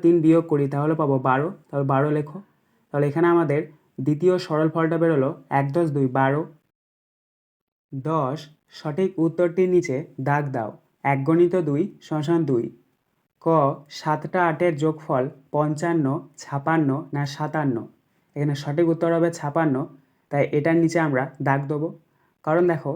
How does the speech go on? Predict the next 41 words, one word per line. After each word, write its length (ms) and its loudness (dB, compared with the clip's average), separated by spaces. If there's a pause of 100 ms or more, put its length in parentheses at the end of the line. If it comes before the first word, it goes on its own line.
(380)
সাতের 380 -2
সঙ্গে 200 6
যদি 160 4
আমরা 180 4
আটের 280 -2
গুণ 100 4 (100)
করি, 160 0 (100)
সাত 260 -2
আটে 200 -6 (260)
ছাপান্ন। 380 -4 (800)
ক্ষয়েরটা 400 0
দেখো 220 -4 (420)
সাত 220 0 (100)
গণিত 280 4 (160)
শূন্য 240 0 (200)
সমান 280 0
সমান 200 -2 (280)
সাত 280 0 (300)
সত্তর 380 0 (120)
না 60 0 (120)
শূন্য, 220 -2 (920)
তো 80 4 (240)
শূন্যকে 460 4
আমরা 160 4 (140)
যে 140 2
কোনো 120 6 (120)
সংখ্যা 280 0
দিয়ে 140 6
যদি 140 4
আমরা 120 6 (100)
গুণ 180 6
করি 180 0
তাহলে 240 -2
শূন্যই 380 4
পাই, 120 -2 (500)
তাই 100 -4
এখানে 240 0
সঠিক 300 2
উত্তর 220 0
হবে 220 2
শূন্য, 220 6